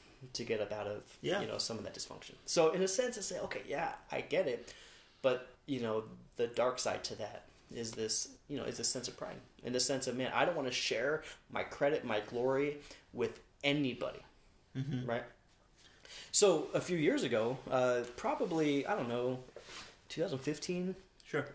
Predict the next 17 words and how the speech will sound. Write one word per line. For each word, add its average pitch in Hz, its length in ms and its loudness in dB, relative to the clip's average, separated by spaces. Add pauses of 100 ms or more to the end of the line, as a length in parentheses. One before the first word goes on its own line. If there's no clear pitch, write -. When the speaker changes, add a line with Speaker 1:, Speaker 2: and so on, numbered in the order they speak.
Speaker 1:
Something 190 300 2
like 180 160 2
that. 185 340 2
I'm 151 100 0
not - 140 -2
sure. 104 200 -4 (540)
Um, 131 500 8 (240)
you 165 160 0
know, 135 340 6 (100)
terms 170 300 2
like 139 160 6
white 139 220 6
privilege 135 600 2
and 110 120 -2
systematic 127 600 0
racism 117 880 -2
and, 104 420 -6